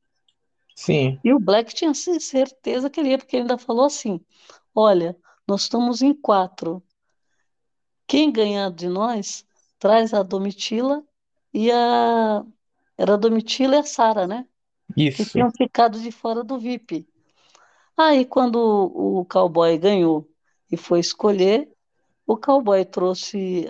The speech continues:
Speaker 2: a Kay, é lógico, né?
Speaker 1: É.
Speaker 2: Que tava ali com ele, trouxe o, primeiro o Nicásio, né?
Speaker 1: Sim.
Speaker 2: Que nem estava, nem estava na prova, tinha perdido, ele tava na outra equipe. Trouxe o,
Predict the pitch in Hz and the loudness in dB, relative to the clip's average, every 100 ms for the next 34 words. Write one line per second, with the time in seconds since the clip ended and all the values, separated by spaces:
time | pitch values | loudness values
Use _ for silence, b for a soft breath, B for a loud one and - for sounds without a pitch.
0 | - 165 165 165 - 180 185 359 240 165 | -6 0 0 0 0 2 2 2 0 -2
1 | 156 196 226 220 190 170 190 233 - 127 | -2 -2 -2 -4 -4 -2 -4 -8 0 2
2 | 113 - _ 180 165 175 165 175 170 - | 2 -2 _ 0 2 2 4 0 0 -2
3 | 226 226 247 277 _ _ _ _ _ 269 | 0 2 0 -4 _ _ _ _ _ 2
4 | 226 202 - 196 - 175 185 170 160 165 | 2 0 -4 -4 -2 0 2 2 0 -4
5 | - 247 220 190 175 170 - - 190 214 | -6 -2 0 0 0 -2 -8 -6 -2 -2
6 | 214 180 226 - - _ _ _ 185 185 | 0 0 0 -6 -12 _ _ _ -2 0
7 | 269 - _ _ _ _ _ _ 139 127 | -2 -6 _ _ _ _ _ _ 0 2
8 | 113 - - 208 247 254 - 190 175 175 | 0 -4 0 2 2 0 0 0 0 -4
9 | 165 196 277 - 190 180 175 175 - 214 | -4 -6 -6 -2 -4 -2 -6 -4 -4 -4
10 | 226 208 - - 180 226 233 165 185 240 | -4 -8 -6 -4 -2 0 -2 -2 -8 -6
11 | 220 190 180 - 160 - 175 175 185 208 | 0 0 0 -4 -6 -2 0 0 -2 -2
12 | 220 208 196 208 - 302 - _ _ _ | -4 -4 -6 -6 -4 -4 -6 _ _ _
13 | _ _ _ _ - 285 262 - 208 - | _ _ _ _ 0 2 2 0 -6 -12
14 | - 208 196 180 165 | -8 -6 -4 -4 -6